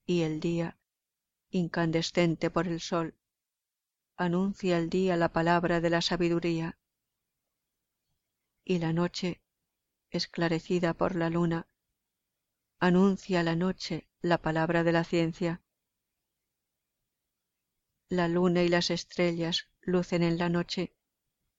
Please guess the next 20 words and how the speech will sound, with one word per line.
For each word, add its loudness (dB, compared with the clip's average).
mas 0
no 2
las -2
oscurece -2
la 2
noche, -2
porque 2
ellas 0
mismas -2
la 2
iluminan 0
según -2
su -4
capacidad. -6
Ved -4
aquí -2
como -2
si -4
Dios 0
dijera: -2